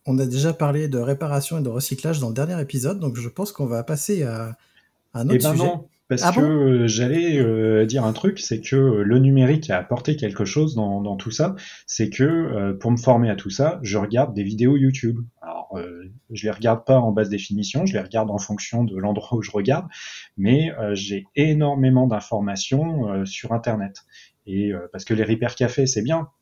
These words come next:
Speaker 2: mais, euh, bah, c'est quand t'as, euh, quand t'es en période de covid que tu peux pas y aller, euh, bah, c'est, tu, tu cherches d'autres moyens. Donc vous avez parlé d'Ifixit,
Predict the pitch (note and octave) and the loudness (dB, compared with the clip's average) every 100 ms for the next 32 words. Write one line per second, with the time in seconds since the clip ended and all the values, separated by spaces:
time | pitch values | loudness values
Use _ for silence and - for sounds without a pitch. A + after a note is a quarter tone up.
0 | _ _ G2 F#2+ G#2+ A#2 A2+ F#2 F#2 F#2 | _ _ -6 -2 0 0 0 -2 -6 -8
1 | F2+ F2+ - F#2+ F#2+ A2+ A2+ A2+ A2+ A#2 | -8 -10 -8 -8 -6 -6 -4 0 0 0
2 | G2 F#2+ F#2+ F#2+ F#2 F#2+ F#2+ G#2 G#2 G2+ | -2 -2 -4 -4 -6 -6 -6 -8 -8 -6
3 | G#2+ A2 A2 G2+ G2 G2+ B2 B2+ G2 - | -2 -2 -2 -6 -4 -4 -4 -6 -16 -14
4 | - G2 F#2+ F#2+ G2+ C#3 D3+ D3+ G#2 F#2+ | -12 -8 -8 -4 0 0 0 -2 -2 -4
5 | F#2 E2+ E2+ - - E2+ E2+ F2 - - | -6 -10 -12 -12 -14 -14 -14 -14 -16 -10
6 | F#2+ F#2 F#2 - - C3+ A#2 A#2 A#2+ A2+ | -8 -10 -10 -8 -2 0 0 -2 0 -2
7 | G#2 - - - - - F#2+ F#2+ G2 F#2+ | -2 -8 -20 -20 -20 -10 -8 -4 -2 0
8 | G#2+ G#2+ G2+ G#2 G2 - - D#3 | 0 0 0 -2 -4 -10 -8 -4